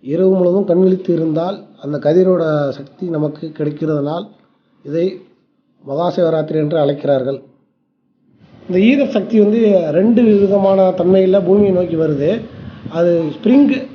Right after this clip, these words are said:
ஒரு தன்மையும், ஃபால், அ, தன்மையும் இருக்கு. ஸ்ப்ரிங் தன்மை வந்து ரொம்ப அதிக சக்தி அதிகம்.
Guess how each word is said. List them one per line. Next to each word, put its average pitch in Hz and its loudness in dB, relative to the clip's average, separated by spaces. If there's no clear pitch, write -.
ஒரு 170 0
தன்மையும், 185 2
ஃபால், 226 0
அ, 185 4
தன்மையும் 180 2
இருக்கு. 165 -2
ஸ்ப்ரிங் 247 2
தன்மை 202 4
வந்து 180 2
ரொம்ப 196 2
அதிக 202 2
சக்தி - 0
அதிகம். 170 0